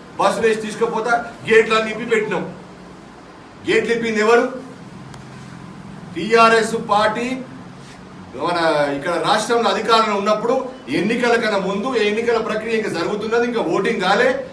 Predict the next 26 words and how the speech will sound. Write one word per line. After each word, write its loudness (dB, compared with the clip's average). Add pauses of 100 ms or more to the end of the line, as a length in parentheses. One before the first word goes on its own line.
(160)
అటువంటి 0
సమ-, -2
అటువంటి 0
టైంలో 0 (400)
నీళ్ళు 2
వచ్చి 6
మొత్తం 0
క్రాకులు 2
వచ్చి 0
అది 2
మొత్తం 0
కుంగిపోతే 2 (580)
గేట్లన్నీ 4
ఇప్పిర్రు -2
మీరు 2 (600)
భయపడి, 6 (720)
"ఏడ 4
కొట్టుకపోయి 6
ఏమవుతుందో 6
అని, -2
మా -4
శవాలు 2
ఏడ 2
పోతాయో" 0
అని 0
చెప్పి -4